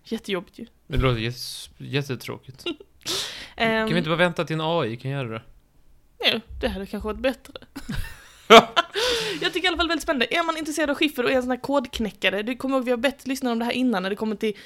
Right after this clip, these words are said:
Speaker 1: den här mannen i Australien som var på stranden, så bad vi dem knäck koden. När det kom till den här killen som du berättade om, han som hittades i öknen med pengar i kalsonger och allting sånt. Knäck koden. Jag säger det även här.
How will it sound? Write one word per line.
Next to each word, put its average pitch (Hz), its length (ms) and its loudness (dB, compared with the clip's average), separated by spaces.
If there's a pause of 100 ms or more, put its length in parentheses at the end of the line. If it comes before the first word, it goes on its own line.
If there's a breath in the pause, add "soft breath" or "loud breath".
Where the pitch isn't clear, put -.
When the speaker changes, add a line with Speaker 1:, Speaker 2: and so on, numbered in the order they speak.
(180 loud breath)
Speaker 1:
den 233 120 0
här 220 160 4
mannen 220 580 2
i 220 160 2 (100)
Australien 262 680 2
som 262 280 -4
var 262 100 0
på 254 60 -8
stranden, 262 400 0
så 277 80 -6
bad 226 220 2
vi 226 60 -6
dem 247 140 0
knäck - 380 -6
koden. 254 380 2 (220 loud breath)
När 233 80 0
det 233 40 2
kom 247 180 0
till 233 100 -2
den 247 100 0
här 233 240 0
killen 226 240 -2
som 233 140 -2
du 226 100 0
berättade 208 320 -2
om, 220 80 0
han 214 140 -2
som 220 160 -4
hittades 214 300 -4
i - 20 2
öknen 214 320 -2
med 214 400 -4 (140)
pengar 220 280 0
i 214 60 -2
kalsonger 214 400 -4
och 226 60 0
allting 226 220 -4
sånt. 240 260 -4 (380 loud breath)
Knäck 247 280 0
koden. 240 340 4 (180 loud breath)
Jag 226 100 -4
säger 269 180 4
det 262 60 6
även 254 160 2
här. 240 220 2